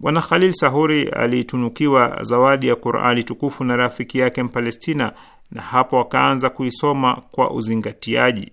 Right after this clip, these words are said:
Anasema hivi: Wakati nilipoifungua Qur'ani tukufu kuisoma, nilipata hisia nzuri katika moyo wangu. Sura ya kwanza niloisoma ilikuwa Sura Yusuf. Nilishangaa sana kuona kuwa Waislamu wanamkubali Nabii Yusuf.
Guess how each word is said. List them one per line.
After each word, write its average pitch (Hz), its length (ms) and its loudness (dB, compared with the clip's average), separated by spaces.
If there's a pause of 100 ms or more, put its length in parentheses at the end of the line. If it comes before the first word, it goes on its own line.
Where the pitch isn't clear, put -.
(120)
Anasema 180 380 2
hivi: 165 400 -4 (100)
Wakati 214 400 2
nilipoifungua 113 840 0
Qur'ani 113 520 0
tukufu 120 420 -6
kuisoma, 123 560 -2 (180)
nilipata 127 760 0 (140)
hisia 131 340 0
nzuri 135 520 -2
katika - 440 -2
moyo 127 260 2
wangu. 135 480 0
Sura 123 340 0
ya 123 80 6
kwanza 139 400 2
niloisoma 131 580 0
ilikuwa 127 360 0
Sura 131 260 -2
Yusuf. 139 520 -4 (240)
Nilishangaa 165 580 2
sana 202 600 2
kuona 160 360 2
kuwa 160 240 0
Waislamu 160 520 2
wanamkubali 147 560 -2
Nabii 135 360 -2
Yusuf. 143 480 -4